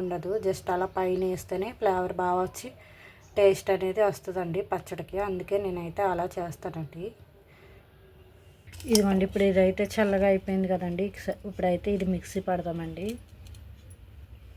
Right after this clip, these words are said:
మిక్సీ జార్, మిక్సీ జార్లోకి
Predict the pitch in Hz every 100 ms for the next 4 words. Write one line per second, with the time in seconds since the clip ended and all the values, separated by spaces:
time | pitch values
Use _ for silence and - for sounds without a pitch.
0 | - - - - - 196 190 - 180 180
1 | 175 185 - - - 196 190 185 180 175
2 | 180 175